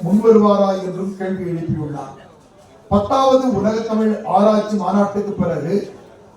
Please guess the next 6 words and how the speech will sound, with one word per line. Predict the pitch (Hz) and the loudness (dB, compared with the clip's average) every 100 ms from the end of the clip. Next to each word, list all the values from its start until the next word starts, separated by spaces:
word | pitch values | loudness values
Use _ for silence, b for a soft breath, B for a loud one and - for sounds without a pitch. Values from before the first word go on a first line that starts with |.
| - | -4
நாற்பத்தி | 180 240 254 - - | 2 2 2 -4 -2
எட்டு | 254 226 - 240 - - | -4 -4 -6 -8 -10 -10
தனிமனித | 170 196 233 233 214 | -4 -2 -2 0 2
உறுப்பினர்கள் | 214 185 202 208 196 196 - | 4 4 0 2 0 -2 -6
சேர்ந்துள்ளனர். | 190 185 185 185 170 175 202 - - - - - - | -6 -6 -4 -4 -2 -2 -2 -4 -16 -20 -20 -20 -14
ஐந்து | 160 202 269 269 | -2 0 0 -2